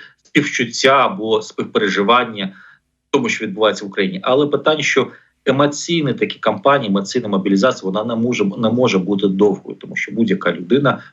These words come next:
втомлюється. І ми своєчасно не перейшли на питання раціональності. Чомусь ми боялися цієї теми, що Сполученим Штатам Америки вигідна підтримка. От боялися, що як же так? Не можна ж так говорити про партнера.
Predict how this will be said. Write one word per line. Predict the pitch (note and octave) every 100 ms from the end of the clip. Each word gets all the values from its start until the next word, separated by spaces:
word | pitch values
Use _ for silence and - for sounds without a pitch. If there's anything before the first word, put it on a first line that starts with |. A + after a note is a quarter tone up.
| _
втомлюється. | - A#2 F#2+ - - - _ _
І | C3
ми | D3 E3+ F3 _ -
своєчасно | D3 C#3 C#3+ C3 - C#3+ - A2
не | C#3
перейшли | - G#2+ G#2 - D#3+
на | G#2+
питання | F#2+ - A#2+ A2+ G2
раціональності. | G#2+ - A2 G#2+ G2+ G2+ F2 E2+ - - - - _ _ _ _ _ - -
Чомусь | - D#3 G3
ми | C#3+
боялися | B2+ B2 D3 D#3+ C3+ G2
цієї | - G#2+ G2
теми, | E3 E3+
що | - -
Сполученим | - B2+ - F#2+
Штатам | - F#2+ F#2+
Америки | F#2+ C#3 C#3+ G2
вигідна | F#2+ A2 F#2+ F#2+ -
підтримка. | - - - - - _ _ _ -
От | -
боялися, | D3+ D#3 - C#2+ -
що | - - A#2+
як | -
же | F#2
так? | - - _ _ _
Не | C#3
можна | G3 G3
ж | -
так | G2+ F#2
говорити | F#2 F2+ -
про | - F2
партнера. | - - -